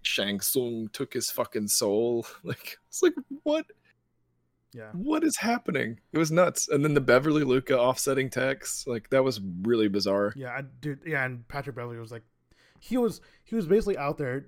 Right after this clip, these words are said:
Speaker 2: sacrificing, like, his body to make sure that Luka got two techs. Like, basically, like,
Speaker 1: Yeah.
Speaker 2: that was, that was kinda, like, their goal,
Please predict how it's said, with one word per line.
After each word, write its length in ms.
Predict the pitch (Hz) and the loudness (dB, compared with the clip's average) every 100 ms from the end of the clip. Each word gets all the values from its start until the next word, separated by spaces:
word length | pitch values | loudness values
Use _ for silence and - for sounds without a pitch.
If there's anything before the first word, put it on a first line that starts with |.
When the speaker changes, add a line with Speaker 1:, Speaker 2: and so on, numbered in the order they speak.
| 143 | -10
Speaker 2:
sacrificing, 720 | - 147 147 139 127 143 139 135 | -6 -6 -6 -6 -6 -8 -10 -8
like, 180 | 127 | -10
his 400 | - 131 120 - _ - _ - | -10 -10 -12 -18 _ -20 _ -20
body 500 | 143 135 127 120 117 113 | -10 -6 -4 -6 -10 -14
to 80 | 127 | -12
make 180 | 123 - | -12 -10
sure 160 | 123 | -10
that 180 | 120 117 | -8 -10
Luka 280 | 127 127 120 | -12 -12 -12
got 240 | 120 117 | -12 -14
two 120 | - 131 | -16 -16
techs. 460 | 123 _ - - _ - | -16 _ -20 -20 _ -20
Like, 180 | 120 123 | -18 -16
basically, 380 | 120 - 117 | -16 -16 -14
like, 140 | 104 92 | -8 -8
Speaker 1:
Yeah. 60 | 135 | -8
Speaker 2:
that 80 | |
was, 140 | 135 - _ _ _ | -12 -18 _ _ _
that 60 | 151 | -8
was 100 | 156 | -2
kinda, 180 | 185 180 | 0 0
like, 140 | 151 | 0
their 140 | 151 | -2
goal, 300 | 113 107 101 | -6 -10 -14